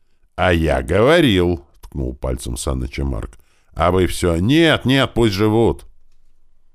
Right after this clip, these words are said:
«Меня тут не было», — хмуро сказал Мага и направился к грузовику. «Как же я рад вас всех видеть», — довольно произнес Слива и снова полез обниматься к пацанам.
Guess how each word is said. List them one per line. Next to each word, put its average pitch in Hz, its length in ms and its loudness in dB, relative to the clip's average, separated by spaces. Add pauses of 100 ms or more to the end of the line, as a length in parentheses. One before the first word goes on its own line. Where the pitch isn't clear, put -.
(360)
«Меня 127 460 -4
тут - 240 -12
не 58 180 -8
было», — 50 300 -8
хмуро 53 300 -8
сказал 58 440 -8
Мага 92 320 -2
и 67 60 -2
направился 67 580 -4
к 60 40 -12
грузовику. 62 640 -8 (2000)
«Как 107 360 0
же 85 180 -2
я 87 140 2
рад 82 240 0
вас 76 220 -6
всех - 320 -8
видеть», — 58 520 -6
довольно 62 440 -6
произнес 65 560 -8
Слива 131 320 -4
и 92 160 -6
снова 95 380 0
полез 71 400 -4
обниматься 64 580 -8
к - 80 -20
пацанам. 117 580 -10